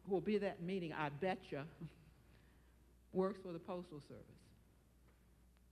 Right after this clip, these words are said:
But I would appreciate, I, I, we need your help on how to transfer some of your courage to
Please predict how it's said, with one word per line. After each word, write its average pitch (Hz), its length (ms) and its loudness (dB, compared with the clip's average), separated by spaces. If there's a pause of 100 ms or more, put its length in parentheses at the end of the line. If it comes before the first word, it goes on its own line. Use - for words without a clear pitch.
(880)
But 214 300 4 (1400)
I 277 300 2
would 294 80 -6
appreciate, 285 540 -6 (260)
I, - 40 -2 (200)
I, 262 160 0 (580)
we 285 140 4
need 277 280 4
your 214 160 2
help 170 340 0 (2000)
on 190 300 4 (100)
how 226 300 -2 (120)
to 196 160 -4 (140)
transfer 190 680 0 (120)
some 185 160 -2
of 165 140 0
your 170 180 4
courage 165 480 0 (180)
to 156 260 0